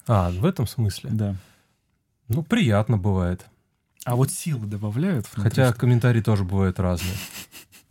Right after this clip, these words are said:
Speaker 2: <laughs> Ну, бесспорно, да, как говорится. А, ну что, давай, наверное, наш вступительный такой небольшой блок, э, завершать. Что нового за прошедшую неделю? Тем подкопилось,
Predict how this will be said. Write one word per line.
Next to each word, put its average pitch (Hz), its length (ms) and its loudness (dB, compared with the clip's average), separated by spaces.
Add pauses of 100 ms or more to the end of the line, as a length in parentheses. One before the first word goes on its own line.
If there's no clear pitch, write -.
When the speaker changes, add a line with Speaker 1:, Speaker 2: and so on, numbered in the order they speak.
(180)
Speaker 2:
<laughs> 196 100 -4 (600)
Ну, 120 220 -2
бесспорно, 104 720 -6
да, 104 120 -10
как 113 200 -14
говорится. 107 440 -10 (1080)
А, 117 500 2
ну 151 100 2
что, 113 400 -4
давай, 123 360 -2
наверное, 120 480 0
наш 110 460 -2
вступительный 107 840 -4
такой 113 220 -4
небольшой 113 400 0
блок, 135 460 -2
э, 104 420 -6
завершать. 117 640 -8 (160)
Что - 140 -6
нового 104 200 -2
за 98 80 -6
прошедшую 107 480 -8
неделю? 110 560 -6
Тем 101 720 -6
подкопилось, 107 600 -6